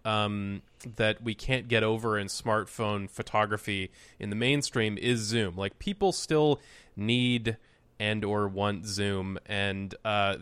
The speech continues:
just optically, it's not an easy problem to solve. I know they're working on, you know, like, periscope optics and stuff to put in thin camera bodies, but it's just really hard to get a good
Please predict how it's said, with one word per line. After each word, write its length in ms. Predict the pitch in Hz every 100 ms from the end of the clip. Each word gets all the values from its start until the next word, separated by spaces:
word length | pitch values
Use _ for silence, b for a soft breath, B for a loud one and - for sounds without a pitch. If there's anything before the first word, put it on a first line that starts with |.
| 107
just 300 | 123 - -
optically, 840 | 117 127 127 107 110 104 104 98 - -
it's 380 | 107 - - - _ _
not 360 | 117 113 120 123
an 160 | 113
easy 260 | 110 107 107
problem 400 | - 107 104 104
to 60 |
solve. 360 | - 120 110 110
I 120 | 107
know 140 | 127 147
they're 120 | 135
working 300 | 120 117 117
on, 100 | 110
you 80 | 101
know, 140 | 92
like, 180 | 95 -
periscope 800 | - 117 113 - 117 110 107 - b b b - -
optics 380 | 110 - 110 -
and 100 | 107
stuff 240 | - 107
to 60 | -
put 280 | - 117 -
in 260 | 113 107
thin 320 | 104 - 104 104
camera 320 | - 101 101
bodies, 320 | 95 92 92
but 140 | -
it's 100 | 104
just 180 | - 185
really 220 | 120 131
hard 300 | 107 110 107
to 80 | 104
get 180 | 104 95
a 60 | 101
good 640 | 95 98 110 107 98 101